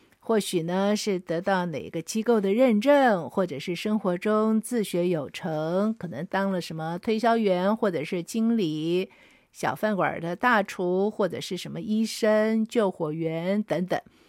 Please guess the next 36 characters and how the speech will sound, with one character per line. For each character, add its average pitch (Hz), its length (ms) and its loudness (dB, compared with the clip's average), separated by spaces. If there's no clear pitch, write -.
总 214 120 4
而 277 100 6
言 262 240 6
之， 302 280 -2
就 226 140 0
是 202 140 -2
有 160 160 0
了 165 100 -4
工 262 260 2
作 285 180 2
啊， 220 360 2
有 165 120 -2
了 117 140 -6
专 247 320 2
业 262 180 0
啊， 202 300 -2
有 180 180 -6
了 170 200 -8
技 254 340 -2
术 208 300 2
啊， 170 240 0
能 180 120 -2
够 226 140 4
靠 220 260 2
它 190 320 0
立 208 220 0
足 160 240 -6
世 - 400 -4
界 165 240 0
的 151 100 -6
某 143 220 -8
一 185 60 -8
个 220 100 -2
角 - 320 -8
落， 202 220 0
啊， 147 220 -10